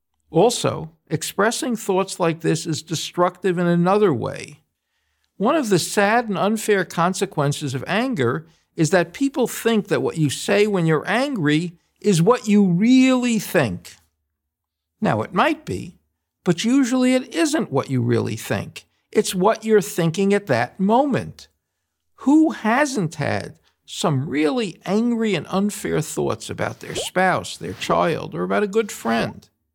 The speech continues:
No one. But most of the time, we make sure not to express these angry thoughts, because the moment we express them,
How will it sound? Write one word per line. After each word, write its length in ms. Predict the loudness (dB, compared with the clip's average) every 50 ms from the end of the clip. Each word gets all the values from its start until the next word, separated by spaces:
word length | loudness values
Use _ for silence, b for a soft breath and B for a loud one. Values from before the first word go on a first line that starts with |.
| _ _ -10
No 260 | -2 0 2 2 2
one. 280 | 2 2 0 0 -2 -8 _ _ _ _ _ _ _ _ _ _ _ _ _ _ _ _ _ _ _
But 180 | 0 0 2
most 380 | 4 4 4 4 4 2 0 -2
of 120 | -2 0
the 100 | 0 -2
time, 500 | -2 -2 -2 2 2 4 4 4 2 2
we 100 | 2 2
make 220 | 2 2 0 0 -2
sure 420 | -4 -2 2 4 4 4 4 2 0
not 500 | 0 0 2 2 2 2 2 2 0 0
to 200 | -2 -2 0 -2
express 500 | -2 -6 -10 -8 -6 -4 -4 -2 -4 -6
these 200 | -8 -8 -6 -4
angry 400 | -2 -2 -2 -2 -4 -6 -8 -10
thoughts, 540 | -10 -8 -8 -8 -8 -8 -10 -12 -16 -18 -20 _ _ _ _ _ _ _
because 260 | -4 2 2 4 4 4
the 140 | 4 4
moment 400 | 4 4 4 4 4 2 0 0
we 160 | 2 2 4 4
express 580 | 2 0 -4 -6 -2 0 0 0 0 -2 -4
them, 440 | -2 0 0 0 0 0 -4 -6 -10